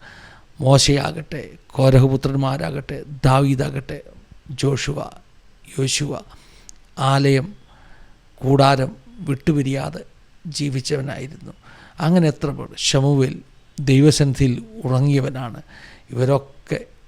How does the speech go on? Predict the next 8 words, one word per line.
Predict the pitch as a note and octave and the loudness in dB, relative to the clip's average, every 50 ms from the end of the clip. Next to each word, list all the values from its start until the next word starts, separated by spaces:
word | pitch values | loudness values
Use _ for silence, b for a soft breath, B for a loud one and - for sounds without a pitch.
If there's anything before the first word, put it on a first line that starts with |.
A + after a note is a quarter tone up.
| - - | -20 -16
ദൈവസന്നിധിയിൽ | - C#3 C3 C3+ C3+ C3 C3+ D3+ C#3+ - - C3+ C3 C3 B2 - - C#3 B2+ B2 - - - - - - _ - | -12 -6 -4 -2 -2 0 0 0 0 0 -2 -2 -2 -4 -4 -4 -4 -4 -4 -4 -8 -12 -16 -20 -20 -20 _ -18
ജീവിച്ചവരാണ്. | F#3 C3+ B2 B2+ C3+ C3 B2+ B2+ - - C#3 D3+ D3 - - G#2+ B2 B2+ - - - - - D3 | -14 -12 -8 -8 -4 -4 -2 -2 -2 -2 -4 -4 -6 -8 -12 -12 -12 -14 -14 -10 -4 -4 -2 0
ദൈവസന്നിധിയിൽ, | C3+ C#3+ D3 D#3+ F3 F3 - - D#3 D#3+ D#3+ D3 - - D3+ D3 C#3+ C#3 - - - - - - | 2 4 6 6 6 6 6 6 4 4 4 4 4 4 4 6 4 2 0 -4 -10 -16 -10 -4
ദൈവത്തിൻ്റെ | C3+ C3+ C#3 D3 - D3+ C#3+ C3+ C#3+ | 0 4 4 4 4 4 2 4 2
സാന്നിധ്യത്തിൽ | C#3 - C#3+ C#3 D#3 E3 F3 F3+ E3 - - D#3+ D3 - D#3+ C#3+ C3+ - B B B B B B B B B B - - D#3 | 2 2 2 4 4 4 4 4 4 6 6 4 6 6 2 2 2 0 B B B B B B B B B B -18 -14 -12
ജീവിക്കുന്നവർ, | C3+ - - - C#3+ C#3 C#3 C#3 - - C#3+ C3 B2+ C3+ - B2+ - - - - B B B B B B B B B - - | -8 -2 2 6 6 8 8 6 4 4 0 0 0 -2 -6 -6 -8 -10 -16 -20 B B B B B B B B B -2 2
അവർ | C#3 C3 C3 C3 - - | 4 6 6 6 4 0
അസാധാരണ | C#3+ B2+ - - C#3 D3 D3+ B2+ - - C#3+ D3 C3+ C3+ C3+ | -2 0 2 4 4 4 4 6 4 4 4 4 2 2 0